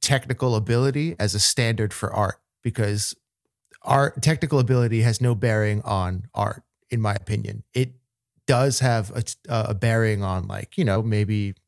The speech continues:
what I feel is important, 'cause that's, that's just the way I live my life. But, you know, just 'cause some dude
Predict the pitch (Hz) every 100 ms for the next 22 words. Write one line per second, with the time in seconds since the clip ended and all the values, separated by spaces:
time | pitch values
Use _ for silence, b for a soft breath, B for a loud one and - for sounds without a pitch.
0 | - - 117 101 170 175 120 104 92 95
1 | 104 101 127 104 117 110 - - 113 110
2 | - 107 104 98 95 95 95 87 113 135
3 | - 101 98 B B B B B B _
4 | 127 120 123 123 117 - 113 - 117 104
5 | 107 120 120 110